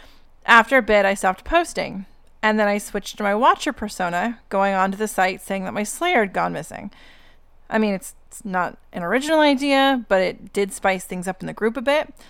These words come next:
I would go on as the Watcher, saying I was covering the usual area with no sign of my Slayer. And this went on for days.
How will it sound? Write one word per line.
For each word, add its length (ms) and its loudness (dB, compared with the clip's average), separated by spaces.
I 240 6
would 120 0
go 120 2
on 240 2
as 100 -2
the 100 -2
Watcher, 460 0
saying 340 -4
I 60 -2
was 140 -6
covering 460 -4
the 80 -4
usual 420 -4
area 500 0
with 180 -6
no 220 -4
sign 260 -4
of 100 -6
my 120 -2
Slayer. 460 0
And 120 0
this 160 2
went 120 0
on 180 4
for 140 -4
days. 540 -4